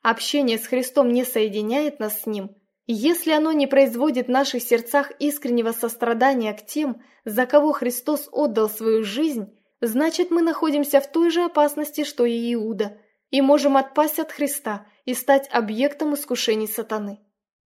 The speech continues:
Нам нужно остерегаться малейшего отступления от правды, потому что даже одно нарушение, одна упущенная возможность проявить дух Христа открывает дверь последующим отступлениям,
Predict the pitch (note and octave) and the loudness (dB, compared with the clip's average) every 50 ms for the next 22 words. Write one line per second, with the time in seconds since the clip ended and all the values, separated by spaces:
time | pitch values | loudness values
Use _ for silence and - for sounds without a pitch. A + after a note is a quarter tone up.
0 | _ _ - C4 C#4+ D4 D4+ D4+ C#4+ C4 C4+ C4+ C#4 - - C#4+ C#4+ B3 D4 D4+ | _ _ 0 2 4 4 4 4 2 2 2 0 0 2 2 2 6 6 6 6
1 | D4 - D4 C4 B3+ B3+ C#4 D4+ C#4 - - B3+ B3 B3 B3 - - B3 B3 B3 | 6 4 2 2 2 2 2 0 0 0 0 0 0 0 -2 -4 -8 -6 -2 0
2 | C4 C4 B3+ B3 B3 B3 B3 - - A3+ A3+ A3 G#3 G3+ A3+ A3 - _ _ _ | 0 0 2 0 -2 -2 -4 -6 -4 -2 -2 -2 -2 -4 -8 -10 -10 _ _ _
3 | _ _ _ _ _ _ _ - C#4 C#4 C#4 C4+ C4+ C4+ - - C#4 A#3 C4+ C4+ | _ _ _ _ _ _ _ 0 2 2 4 2 2 0 0 0 2 2 2 2
4 | B3 C4+ B3+ B3+ A3+ B3+ C4+ C4 A#3 A3+ G#3+ G#3+ A3 G#3+ - - D#4+ D#4+ D4 B3+ | 4 4 4 4 2 2 2 2 2 0 -2 -4 -4 -6 -4 -4 -2 -2 -2 -2
5 | A3 G3+ G3+ - _ _ _ _ - - A3+ A#3+ G#3 G#3 B3 C#4 D4+ D#4+ E4+ D#4+ | -4 -6 -10 -14 _ _ _ _ -2 0 0 0 0 0 0 2 2 2 0 0
6 | D4 - C#4+ D#4+ D4+ - - C#4+ D4 C#4+ C4+ C4+ C#4 C4+ B3+ C4+ C4 B3 G#3+ G3+ | -2 0 0 0 0 0 -2 2 4 4 6 6 6 6 6 2 0 0 0 -2
7 | G3 G3+ G3 - - _ _ _ _ - A#3+ C4 C4+ B3+ A#3+ C4 A3 G3 G3 G#3+ | -6 -6 -6 -8 -20 _ _ _ _ 2 2 4 4 4 2 0 -2 -2 -2 -2
8 | B3+ A3+ - - A3 A3 G#3+ - - - D#4+ D#4+ D#4+ - - _ _ _ _ - | -2 -2 -2 -4 -4 -6 -6 -6 -4 -2 -2 -4 -4 -8 -20 _ _ _ _ -2
9 | - B3 A#3+ - E4+ E4+ E4 F#4 F#4+ F4 A#3+ A3 A3+ D#4 D#4+ D4+ - C#4+ C#4 C#4 | -2 -2 -2 0 -2 2 4 4 4 4 2 2 0 0 0 2 2 0 0 2
10 | - C4 C#4 B3+ B3+ C4 B3+ - C4 A#3+ A#3+ A#3 - - - B3 A#3+ - G#3+ G#3 | 2 2 2 4 2 -2 -2 -2 -2 -2 -2 -2 -4 -4 -6 -6 -6 -2 -4 -4
11 | G#3 G#3 G#3 G3+ G#3 - - | -4 -4 -6 -8 -10 -12 -16